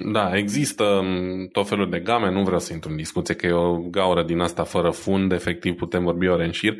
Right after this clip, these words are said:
dar evident, există diverse categorii de preț și eu când l-am luat pe al meu, de fapt nu l-am luat, a fost cadou de la draga mea soție de Crăciun.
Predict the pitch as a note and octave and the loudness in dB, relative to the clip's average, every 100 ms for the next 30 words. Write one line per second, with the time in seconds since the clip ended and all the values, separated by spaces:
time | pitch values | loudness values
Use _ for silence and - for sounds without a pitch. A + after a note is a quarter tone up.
0 | - - - - _ A2 A2 A2+ B2 A2+ | -12 -16 -16 -18 _ 0 0 2 0 0
1 | F2 F#2+ G2 G2+ F#2+ F#2+ A2+ A#2 G#2 G#2 | 0 0 -2 -2 -2 0 0 0 0 -2
2 | G2+ G#2 G#2 A2 G2+ - A2+ A2+ - - | -2 0 0 0 -2 0 0 0 -4 -2
3 | A#2 A2+ A2+ G2 F#2+ F#2 F#2+ F#2 G#2 A2+ | 0 0 0 0 0 2 0 2 0 0
4 | G2+ G#2 A2 G#2 A#2 A#2+ G2+ F#2 F2+ G2+ | 0 2 0 0 0 2 2 2 0 -2
5 | G#2+ - G#2 A2 A2 G2+ F#2+ F#2 G2 G#2+ | -2 -2 -2 0 0 2 2 0 0 0
6 | G2+ G#2 G2+ G2+ - G#2 F#2+ F#2 F2 - | 2 2 0 -2 0 0 0 -2 -4 0
7 | F#2+ C3 | 0 0